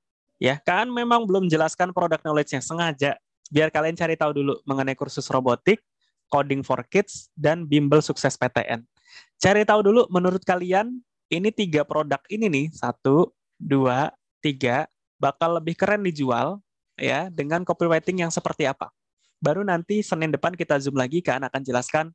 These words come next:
produk knowledge detailnya. Harganya berapa, terus, eh, apa cara daftarnya gimana, dan lain sebagainya, ya, nanti, Senin depan. Nanti selama seminggu ini kalian cari tahu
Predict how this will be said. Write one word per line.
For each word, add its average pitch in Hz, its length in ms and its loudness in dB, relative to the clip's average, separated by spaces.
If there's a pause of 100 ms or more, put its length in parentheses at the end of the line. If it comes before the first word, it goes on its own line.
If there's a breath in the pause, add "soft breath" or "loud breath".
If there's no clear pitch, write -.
(360)
produk 160 400 2
knowledge 143 560 0
detailnya. 120 560 -2 (320)
Harganya 120 480 -2
berapa, 123 720 2 (320 loud breath)
terus, 123 800 4
eh, 131 640 4
apa 147 320 2
cara 131 320 0
daftarnya 123 480 -2
gimana, 139 400 2
dan 123 160 -2
lain 123 160 -4
sebagainya, 123 720 0
ya, 135 320 -2 (460)
nanti, 127 400 0 (340)
Senin 135 240 2
depan. 117 340 -2 (360)
Nanti 131 400 -4
selama 139 320 2
seminggu 143 320 2
ini 165 80 2
kalian 170 400 0
cari 160 240 -2
tahu 156 320 0